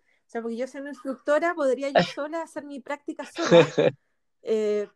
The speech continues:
Speaker 1: pero me cuesta, me cuesta, de verdad que necesito como, como alguien al lado. Bueno, tú nos contabas, además, de, yo nunca he practicado yoga en la India, de cómo es el,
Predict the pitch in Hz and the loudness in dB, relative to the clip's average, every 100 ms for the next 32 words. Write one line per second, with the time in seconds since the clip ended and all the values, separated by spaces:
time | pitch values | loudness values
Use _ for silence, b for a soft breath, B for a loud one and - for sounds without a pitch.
0 | - 226 226 226 220 262 269 359 - 262 | -2 0 0 -4 -6 -6 -6 -6 -6 -6
1 | 233 214 - - 247 240 233 254 277 285 | -4 -4 -6 -6 -6 -6 -8 -12 -12 -18
2 | 285 320 330 311 302 302 302 294 294 B | -18 -14 -10 -10 -8 -8 -6 -8 -8 B
3 | B B _ 285 269 277 285 294 285 285 | B B _ -6 -6 -6 -8 -14 -8 -2
4 | 208 220 277 247 269 269 254 226 247 269 | -2 -2 -6 -6 -6 -6 -6 -4 0 0
5 | 277 247 220 220 262 269 233 - 139 185 | 0 -4 -8 -8 -10 -10 -12 -12 -20 -16
6 | 208 220 233 214 233 226 233 233 220 226 | -14 -12 -12 -10 -8 -4 -2 0 0 -2
7 | 240 233 208 220 247 247 277 277 240 240 | -2 -4 -6 -6 -8 -8 -6 -6 -6 -6
8 | 254 247 247 254 247 240 233 220 214 | -6 -8 -8 -10 -10 -8 -8 -8 -12